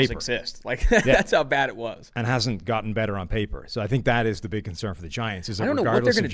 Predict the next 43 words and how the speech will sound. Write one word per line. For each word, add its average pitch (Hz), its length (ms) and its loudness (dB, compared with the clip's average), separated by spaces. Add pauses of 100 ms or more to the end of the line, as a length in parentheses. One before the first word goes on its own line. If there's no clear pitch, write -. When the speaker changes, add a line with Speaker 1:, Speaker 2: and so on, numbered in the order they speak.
Speaker 2:
gonna 143 120 0
Speaker 1:
Jones 220 140 2
Speaker 2:
do 147 80 0
with 127 240 -6
the 127 80 -10
tackles. - 560 -10
Like, 107 180 -10
you 123 80 -4
have 170 140 0
Andrew 165 180 -4
Thomas, 107 420 -8
you 107 60 -16
draft 117 220 -4
him 120 60 -10
in - 20 -10
the - 60 -16
first 110 200 -12
round, 95 300 -12
first 123 200 -10
tackle 110 240 -10
taken. 90 360 -16
Like, 104 160 -16
you 113 60 -14
have 127 160 -2
to - 40 -20
play 110 100 -10
him 92 60 -14
a - 40 -18
tackle. - 440 -18
Nate 131 260 -6
Solder 127 280 -6
coming 120 240 -8
back 104 400 -4 (160)
from 113 160 -12
the 104 80 -6
opt-out. 95 500 -10 (360)
Then 143 100 -4
you 160 80 -4
have 170 240 0 (160)
this, 131 200 -6
like, - 280 -4
project 127 800 -4
in 110 420 -6